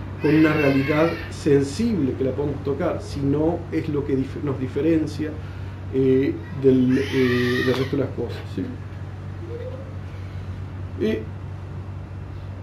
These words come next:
y después dice, explica un poco más esta parábola, ¿sí?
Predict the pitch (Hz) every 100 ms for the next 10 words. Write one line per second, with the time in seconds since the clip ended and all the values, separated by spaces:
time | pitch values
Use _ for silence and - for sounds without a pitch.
0 | - - - - - - 240 240 - -
1 | - - 190 202 - 220 240 - - -
2 | - - - - - - - - - -
3 | - - 180 196 - 185 - - - -
4 | - - - - - - - 180 - 202
5 | 196 196 180 - - 202 214 190 185 180
6 | 180 160 - - 143 - 139 139 147 143
7 | - -